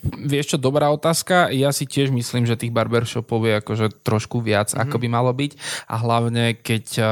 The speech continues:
Speaker 1: príde nejaký presne mladý chalan, ktorý má týždňový kurz a teraz,
Speaker 2: Som
Speaker 1: a,
Speaker 2: barber.
Speaker 1: a, bude, že bude barber.
Speaker 2: Mhm.
Speaker 1: Ale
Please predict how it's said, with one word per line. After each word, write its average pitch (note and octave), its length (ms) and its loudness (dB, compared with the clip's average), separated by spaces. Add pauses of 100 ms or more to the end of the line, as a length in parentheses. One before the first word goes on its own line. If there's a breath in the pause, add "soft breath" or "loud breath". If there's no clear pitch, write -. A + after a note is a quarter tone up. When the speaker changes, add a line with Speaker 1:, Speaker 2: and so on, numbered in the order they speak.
Speaker 1:
príde A2 460 -2
nejaký A2+ 320 0
presne A2+ 340 0
mladý A#2 240 0
chalan, A#2 320 0
ktorý A2+ 220 -4
má A2 100 2
týždňový A#2 480 0
kurz A2 400 0
a F#2+ 80 -2
teraz, G#2 540 -2
Speaker 2:
Som - 260 -6
Speaker 1:
a, A#2 160 0
Speaker 2:
barber. A2 160 -2
Speaker 1:
a, A2+ 160 2
bude, A#2 300 -2
že A2+ 160 0
bude A#2+ 240 0
barber. A#2 480 2
Speaker 2:
Mhm. D3+ 80 -8 (160 loud breath)
Speaker 1:
Ale B2 280 2